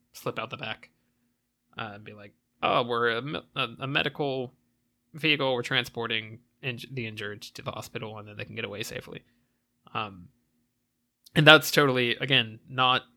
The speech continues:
verbal. It's not, there's no point where Hans is like, "Oh, you think you could stop me, but we have our getaway vehicle plan." I can't do the accent, whatever, it's fine. Um, but, like, he doesn't have to spell that out.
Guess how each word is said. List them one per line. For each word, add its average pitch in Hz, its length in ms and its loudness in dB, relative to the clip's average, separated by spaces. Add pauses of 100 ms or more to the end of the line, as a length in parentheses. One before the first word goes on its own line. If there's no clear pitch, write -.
(140)
verbal. 160 560 8
It's 131 120 -2
not, 123 300 0
there's 127 180 -2
no 117 140 -4
point 117 280 -4
where 110 280 -4 (580)
Hans 113 320 -4
is 113 180 -8
like, 104 360 -2 (1000)
"Oh, - 160 -2
you 113 160 -4
think 160 260 -6
you 127 120 -6
could - 260 -10
stop - 340 2
me, - 220 -12
but - 180 -10
we 139 140 -2
have - 320 -2 (880)
our - 140 -4
getaway 156 360 -4
vehicle 143 300 -6
plan." - 280 -4
I 110 80 -2
can't 117 220 -2
do 107 80 -14
the 104 160 -18 (140)
accent, - 380 -14
whatever, - 240 -10
it's - 100 -12
fine. - 180 -12 (400)
Um, 117 280 -6 (500)
but, 139 320 4
like, 117 280 -4 (540)
he - 180 4
doesn't 156 220 10
have 151 140 8
to 156 60 0
spell 160 180 2
that 156 120 8
out. 160 180 6